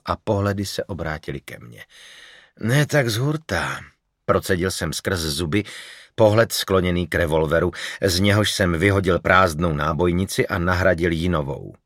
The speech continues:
"Dřív, než se všichni vyvalíte na ulici, zamyslete se nad tím, že ty čáry možná oživily všechny mrtvé, co jsou kolem." Ticho se ještě prohloubilo. Vzhlédl jsem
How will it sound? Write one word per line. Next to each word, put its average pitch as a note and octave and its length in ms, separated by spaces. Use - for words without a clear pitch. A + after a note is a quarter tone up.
"Dřív, A#2+ 360
než G2 220
se E2+ 180
všichni E2 460
vyvalíte E2 560
na D2 140
ulici, D#2 440
zamyslete B2+ 680
se - 140
nad D2 160
tím, - 460
že D#2+ 160
ty E2+ 160
čáry G2 360
možná E2+ 500
oživily E2+ 460
všechny E2+ 380
mrtvé, F2 400
co E2+ 180
jsou D#2+ 260
kolem." G1+ 480
Ticho C3 440
se G#2 220
ještě G2 400
prohloubilo. A#1 800
Vzhlédl G2 520
jsem D3+ 400